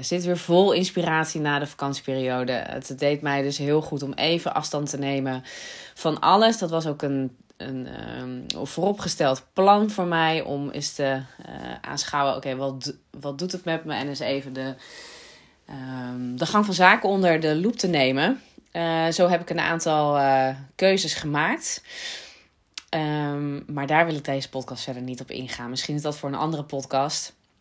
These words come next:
Eh, wat in ieder geval, eh, heerlijk is, is dat ik wel weer, eh, vol energie zit. Ehm,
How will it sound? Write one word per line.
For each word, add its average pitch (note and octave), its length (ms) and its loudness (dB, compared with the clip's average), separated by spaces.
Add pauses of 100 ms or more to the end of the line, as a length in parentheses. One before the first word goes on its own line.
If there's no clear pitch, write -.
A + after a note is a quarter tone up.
(1000)
Eh, C3+ 360 -4
wat C#3+ 200 -2
in D3 80 -4
ieder D3+ 180 0
geval, C#3+ 560 -2
eh, C3 100 -8
heerlijk D3+ 480 0
is, D3 200 -2
is - 120 -8
dat C3 160 -4
ik C3 140 -8
wel D3 260 0
weer, C3+ 380 0 (840)
eh, - 140 -12 (160)
vol G3+ 380 4
energie F3+ 500 4
zit. D#3+ 720 0
Ehm, C#3 800 -6